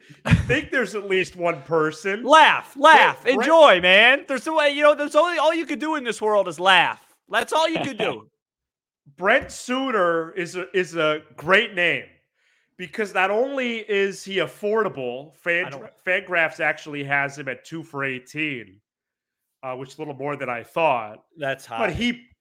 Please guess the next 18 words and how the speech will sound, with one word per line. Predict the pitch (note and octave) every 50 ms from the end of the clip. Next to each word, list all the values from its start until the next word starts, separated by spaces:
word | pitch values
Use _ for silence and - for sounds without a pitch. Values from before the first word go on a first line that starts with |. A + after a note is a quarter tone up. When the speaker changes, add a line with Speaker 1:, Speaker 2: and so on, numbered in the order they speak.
| _ _ _
Speaker 1:
he | - B3 C4
played | B3+ - - - - G#3+ A3+ A#3 C4+ C4
for | - _ A3+ G#3
Craig | - - - G#3+ G3+ G#3 G3+ -
Counsell. | - G#3 A#3 C4+ G4+ G4 - - F3+ C3+ G2 _ _ _ _ _ _ _ _ _ _ _ _ _ _ _ _ _ _ _ _ _ _ _ _ _ _ _ _ _
Oh, | - D4+ F4 E4 B3+ F3 C#3 A#2+ A2 _ _ _ _
and | - G3+ A#3+ D4 D4
the | D4 C#4
Cubs | C#4 - B3+ C4+ C4+ B3+ A#3+ -
have | C#4 C4 B3
a | A3+
need | G#3+ G#3+ B3+ D4 D4+ C#4+ C4 -
for | _ C4 A3+
a | A3
lefty, | G#3+ G#3+ A3+ B3+ - - - - B3+ G#3+ F#3+
dude. | F3 G#3+ A3+ A#3+ E4+ G#4+ G#4+ G#4+ G#4+ G#4+ G#4+ _ _ _ _ _ _ _ _ D3+ _ _ _ _ _ _ A2+ _ _ _ _ _ _ _ _ -
So | - - - D4 C4+
I, | C4+ C#4 D4+ D#4+ D#4 C#4